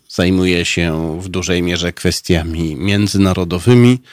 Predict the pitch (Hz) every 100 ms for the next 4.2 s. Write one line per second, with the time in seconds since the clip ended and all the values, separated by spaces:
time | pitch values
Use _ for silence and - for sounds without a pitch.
0 | - - - - - - 113 110 107 104
1 | 113 98 98 92 92 90 92 85 82 82
2 | 80 90 101 120 123 123 110 107 - 98
3 | 95 87 90 87 90 90 90 98 110 -
4 | 117 113